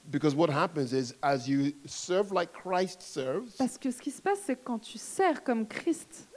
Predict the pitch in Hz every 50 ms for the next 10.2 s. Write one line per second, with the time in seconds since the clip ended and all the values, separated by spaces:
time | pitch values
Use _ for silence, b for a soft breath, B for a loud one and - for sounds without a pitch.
0 | 679 254 220 - - - 254 247 262 233 277 359 440 - - - - 156 160 165
1 | 131 165 196 202 208 190 160 175 175 160 185 180 180 175 170 151 170 175 202 202
2 | 156 165 165 175 185 180 - 170 151 - 202 185 165 160 139 147 165 175 165 -
3 | - 185 160 - 190 - 175 170 165 170 208 247 233 - - - - - - -
4 | 285 269 233 269 285 262 247 277 311 285 269 269 269 247 233 220 226 226 226 226
5 | 240 262 294 254 - 370 403 392 320 269 214 233 262 254 247 240 - - - -
6 | - - 226 - - 349 - - - - 381 359 - - 254 226 B 294 320 294
7 | 262 B - 233 247 240 233 - - - - - - 370 339 349 330 - - 330
8 | 269 - 302 277 277 269 285 269 165 - 214 220 180 170 156 156 156 151 156 170
9 | 180 - 165 160 170 165 165 165 - 156 135 123 151 151 147 - - - - 143
10 | 117 101 101